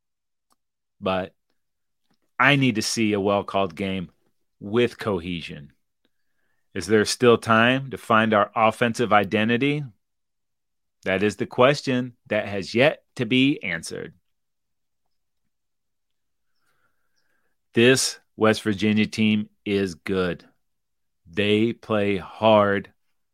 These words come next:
they play tough, and they will not come in intimidated. They will fight, and we will have to beat them. They will not give this game to us. Green can make some mistakes throwing the ball,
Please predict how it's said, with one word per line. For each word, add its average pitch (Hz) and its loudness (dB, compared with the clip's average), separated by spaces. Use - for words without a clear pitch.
they 104 0
play 107 0
tough, 101 -2
and 104 -6
they 107 0
will 107 0
not 113 -2
come 104 -4
in 98 -4
intimidated. 95 -2
They 98 2
will 131 4
fight, 107 0
and 101 -8
we 110 0
will 117 -2
have 107 -6
to 110 -4
beat 101 -4
them. 78 -10
They 101 0
will 110 2
not 110 0
give 110 4
this 95 -4
game 87 -8
to 87 -10
us. 76 -10
Green 127 0
can 139 0
make 147 0
some 135 0
mistakes 127 4
throwing 127 2
the 139 0
ball, 113 4